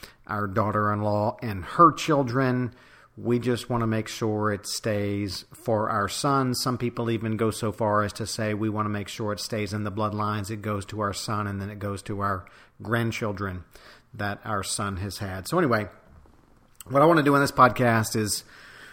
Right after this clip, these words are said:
really go through six reasons why people are so adamant about wanting to keep the property in the family away from those in-laws. And when I say in-laws, I'm referring to sons-in-laws and,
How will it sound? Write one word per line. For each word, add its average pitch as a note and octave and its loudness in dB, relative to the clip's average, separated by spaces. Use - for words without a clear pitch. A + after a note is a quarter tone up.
really D3 4
go C3 6
through B2 6
six - 2
reasons A2 2
why A#2+ 2
people A2 -2
are G#2 0
so G#2 -2
adamant G#2+ -4
about G#2+ -2
wanting A2 -2
to G#2 -4
keep - -6
the A2 -6
property G#2+ 0
in G#2 -2
the G#2 -2
family G#2 -4
away G#2 -2
from G#2+ -6
those G2+ -4
in-laws. G2+ -2
And A2 -4
when A#2 -2
I A#2 -2
say A#2 -4
in-laws, G#2+ -2
I'm G2+ -4
referring G#2 -4
to G#2 -8
sons-in-laws G#2 -2
and, G2+ -6